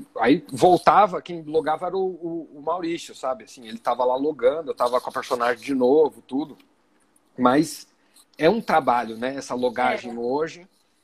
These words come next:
Speaker 2: É.
Speaker 1: E muitas vezes tá você, o diretor, e quem tem que fazer é o diretor, ou você, né? Enfim, é um trabalho que tem que fazer, né?
Speaker 2: É, nessas equipes muito pequenas, assim, quando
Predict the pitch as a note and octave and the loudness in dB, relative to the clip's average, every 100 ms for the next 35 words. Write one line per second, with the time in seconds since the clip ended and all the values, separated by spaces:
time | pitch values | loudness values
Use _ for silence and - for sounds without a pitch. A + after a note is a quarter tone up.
0 | _ F#3+ - C3+ E3+ F3 D3 E3 D#3+ E3 | _ -18 -6 -2 -2 -2 -2 -2 -2 -4
1 | D#3 - F3 D3+ D#3 D#3 E3+ D#3+ F3+ - | -4 -2 -4 -2 -6 -4 0 0 0 -6
2 | F#3+ - F#3 - D#3+ - D#3 C3+ D#3 F3 | -14 -12 -12 -8 -10 0 0 2 4 4
3 | F#3 A3 C#4 E3 E3+ G#3+ G3 D3+ D3 C#3+ | 4 -2 2 4 4 2 0 0 0 -4
4 | - C3 D3 G3 E3+ C3 D#3 G#2+ - - | 0 2 2 0 -4 -4 -6 -10 -10 -12
5 | G2 - - - B2 C3+ C3+ C#3+ D3+ - | -12 -18 -10 2 4 6 4 4 2 -2
6 | G3+ A#3 G3 B2+ B2+ C#3+ _ _ _ _ | 0 2 2 2 -4 -8 _ _ _ _
7 | - A3 G3 F#3+ F#3+ A3 C4+ D#4 D4 - | -8 -6 -6 -10 -14 -10 -10 -10 -16 -16
8 | - B3 B3 B3 - A#3 B3 A3+ A#3+ G#3 | -16 -6 -6 -6 -10 -12 -4 -4 -4 -8
9 | G3 F#3 - A#3+ B3+ A#3 G#3 F#3+ | -14 -16 -12 -8 -8 -10 -12 -14